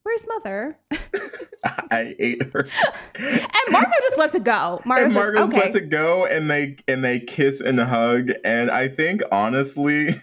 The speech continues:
Speaker 2: like, uh, I, I, I saw a panel <laughs> for First Kill, which is that scene. It is literally just, "Where's my mother? I ate her." Then
Speaker 1: <laughs>
Speaker 2: pause, and then they're just making out.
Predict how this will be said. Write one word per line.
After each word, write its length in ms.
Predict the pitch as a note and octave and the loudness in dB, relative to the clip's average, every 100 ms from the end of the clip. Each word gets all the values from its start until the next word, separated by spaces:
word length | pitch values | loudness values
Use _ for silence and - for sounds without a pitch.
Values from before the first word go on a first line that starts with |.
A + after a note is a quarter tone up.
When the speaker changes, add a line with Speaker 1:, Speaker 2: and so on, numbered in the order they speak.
| _ _ _ _ | _ _ _ _
Speaker 2:
like, 280 | B2+ A#2+ A#2 B2 | 0 0 0 -2
uh, 120 | A#2 F2 | -2 -2
I, 420 | D2+ G#2+ A#2 C3 _ - | 0 0 -2 -6 _ -2
I, 40 | |
I 40 | A#2+ | -2
saw 200 | A#2+ B2+ | 0 -2
a 80 | A2+ | -2
panel 380 | - G2 G#2+ C3 - _ _ _ | -6 -4 -2 -2 -6 _ _ _
<laughs> 460 | - _ _ _ _ | -20 _ _ _ _
for 100 | C3 A#2+ | -2 0
First 320 | A#2+ A#2+ A#2+ | 0 0 -2
Kill, 460 | - G#2+ A2 A#2+ - - C#3 | 0 2 2 0 -4 -12 -4
which 160 | C#3+ | 0
is 140 | D3+ C#3 | 0 0
that 260 | C3+ - | 0 -4
scene. 640 | - A#2 G#2+ E2+ D#2+ F#2 - _ _ | -2 2 2 2 0 -4 -10 _ _
It 140 | A#2 | 2
is 240 | A#2 A#2 A#2 | 2 4 4
literally 380 | C3 C3 B2 A2 | 4 4 2 2
just, 360 | A2 G#2+ G#2+ | 2 2 2
"Where's 440 | G#2 G2+ A2 A2 G#2+ | 2 2 2 0 0
my 120 | G2+ | 0
mother? 460 | G2+ G2 E2+ E2 - | 2 0 2 0 -2
I 180 | F#2 - F#2+ | -6 -4 -6
ate 200 | F2 F#2+ | -6 -4
her." 360 | E2+ D2 D2+ - _ | -2 0 -4 -8 _
Then 220 | G2 F#2 - | -2 -2 -2
Speaker 1:
<laughs> 20 | |
Speaker 2:
pause, 680 | G#2+ F#2+ D#2+ D2+ D#2+ - _ _ | 0 2 2 0 -2 -6 _ _
and 120 | - G2+ | -4 -2
then 100 | G2 | 0
they're 120 | G#2 | 0
just 160 | G2 F#2 | -2 -2
making 440 | F2+ F#2+ G#2 F2+ | -2 -2 -2 -2
out. 420 | E2+ F#2+ A2 A#2+ | -2 0 -2 -4